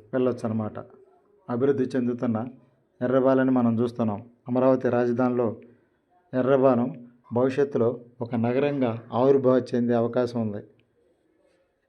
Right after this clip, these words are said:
బీర విత్తనాలకి, బీర వంగడాలకి ఎర్రబాలెం పెట్టింది పేరుగా చెప్తూ ఉంటారు. రాష్ట్రం నలుమూల నుంచి కూడా చాలామంది రైతులు కొనుగోలు నిమిత్తం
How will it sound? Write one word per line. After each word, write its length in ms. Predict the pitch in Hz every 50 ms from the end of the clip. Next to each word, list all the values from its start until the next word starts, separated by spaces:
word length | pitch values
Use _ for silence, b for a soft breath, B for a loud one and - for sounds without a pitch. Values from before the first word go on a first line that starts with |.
| _ _ _ _ _ _ _ _ _
బీర 220 | 123 123 131 139 139 143
విత్తనాలకి, 500 | 139 135 135 - 131 127 127 123 120 127 131 123
బీర 160 | 120 127 131 135 127
వంగడాలకి 580 | 123 123 127 127 127 127 120 120 113 120 127 113 107 107 107 - - _ -
ఎర్రబాలెం 440 | 120 123 131 131 127 135 127 123 120 120
పెట్టింది 320 | 127 117 117 - 127 123 120 117
పేరుగా 300 | 127 120 113 117 123 120 120
చెప్తూ 220 | 120 107 - - 117 113
ఉంటారు. 260 | 110 110 113 110 107 107 107
రాష్ట్రం 320 | 120 123 127 131 - 139 127 117
నలుమూల 280 | 117 123 127 131 131 131 131
నుంచి 160 | 120 120 127 120
కూడా 120 | 127 117 117 117
చాలామంది 380 | 120 117 117 120 123 131 127 120 117
రైతులు 300 | 117 117 117 - 107 104 110 113 B B B B B B _ -
కొనుగోలు 360 | 120 120 131 131 123 131 127 127
నిమిత్తం 360 | 123 123 123 120 120 127 113